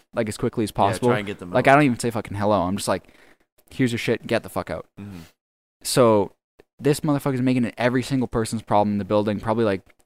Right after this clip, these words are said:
Speaker 1: and he pays with cash. He's like
Speaker 2: <laughs> Oh.
Speaker 1: licking everything.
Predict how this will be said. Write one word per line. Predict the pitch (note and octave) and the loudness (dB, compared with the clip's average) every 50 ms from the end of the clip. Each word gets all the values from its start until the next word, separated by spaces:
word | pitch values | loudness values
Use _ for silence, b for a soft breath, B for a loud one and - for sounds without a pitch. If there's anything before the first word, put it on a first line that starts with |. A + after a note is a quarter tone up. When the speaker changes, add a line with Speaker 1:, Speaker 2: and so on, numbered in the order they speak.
| _ | _
Speaker 1:
and | C3+ C#3 D#3 | -2 0 0
he | D3+ | 2
pays | - E3+ C#3 B2 | 2 0 0 0
with | A2+ | -4
cash. | - - G#2+ E2+ D2 A2 - - - _ _ | -6 -6 -6 -6 -6 -8 -12 -16 -18 _ _
He's | C#3+ B2+ | -2 -2
like | A#2+ G2+ - _ _ _ - | -2 -2 -2 _ _ _ -20
Speaker 2:
<laughs> | - - - - - _ _ _ _ _ _ _ - G#2+ - - D#3+ D#3 | -16 -16 -16 -16 -16 _ _ _ _ _ _ _ -20 -20 -20 -12 -10 -8
Oh. | C3+ A#2 B2+ B2+ C3 C3 C3 C3+ C3+ C#3 C3+ B2+ A#2+ A2+ - | -4 0 2 2 4 4 4 2 2 0 0 0 -2 -2 2
Speaker 1:
licking | D#3 E3+ - E3 D3 | 2 4 6 6 6
everything. | D3 D3+ E3 - G3 G#3 G#3+ | 6 4 4 4 4 2 2